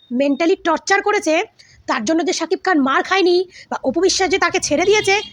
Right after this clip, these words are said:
সেটা তার কপাল ভালো, বুঝলেন? কপাল ভালো, কারণ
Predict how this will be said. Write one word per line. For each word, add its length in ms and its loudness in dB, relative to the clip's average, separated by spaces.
সেটা 200 -4
তার 200 0
কপাল 300 2
ভালো, 240 -2
বুঝলেন? 380 0
কপাল 320 4
ভালো, 240 0
কারণ 220 -6